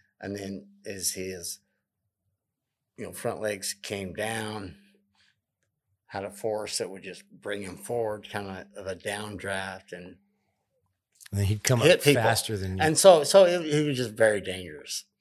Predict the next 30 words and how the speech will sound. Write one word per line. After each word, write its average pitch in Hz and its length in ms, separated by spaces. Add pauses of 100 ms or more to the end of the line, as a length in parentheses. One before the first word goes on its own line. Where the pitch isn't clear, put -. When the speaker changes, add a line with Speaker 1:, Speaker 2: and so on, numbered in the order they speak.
(880)
Speaker 2:
Did 131 160
you 147 100
know 139 220
this? 220 440 (840)
Speaker 1:
I, 175 200 (180)
I 175 80
didn't 202 240
really 113 220
know 113 340
it 127 80
until, 127 720 (680)
you 135 100
know, 135 80
I 139 80
saw 117 340
him 113 140
around, 104 640
and 101 200
then 113 240 (380)
<clears throat> - 340
I'd 151 220
got 127 200
on 123 180
him 113 320 (500)
a 123 80
couple 131 340
times, 113 440
and 110 200 (220)
this 139 260
is, 101 160